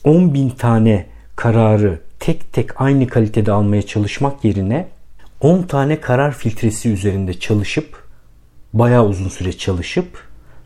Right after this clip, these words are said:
sonra bu filtreyle bir sürü kararı elemek daha kendi kaynaklarını verimli kullanmak anlamına geliyor. Çünkü bu filtreler bana bir meselenin karar meselesi olup olmadığını en başta söylüyor.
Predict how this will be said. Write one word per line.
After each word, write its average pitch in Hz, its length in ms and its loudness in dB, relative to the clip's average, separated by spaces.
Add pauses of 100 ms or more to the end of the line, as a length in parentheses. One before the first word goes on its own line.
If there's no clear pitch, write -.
sonra 202 600 0 (260)
bu 160 120 4
filtreyle 147 800 0
bir 180 60 0
sürü 131 320 0
kararı 131 380 2
elemek 131 640 0
daha 131 460 -2 (880)
kendi 135 380 0
kaynaklarını 127 720 0
verimli 127 380 2
kullanmak 117 640 0
anlamına 104 400 2
geliyor. 82 380 -4 (480)
Çünkü 135 340 -2
bu 139 40 -2
filtreler 110 560 0
bana 135 300 0 (320)
bir 123 160 2
meselenin 131 540 0
karar 123 320 0
meselesi 120 520 0
olup 123 260 -2
olmadığını 120 520 2
en 95 180 0
başta 87 260 -8
söylüyor. 85 420 -10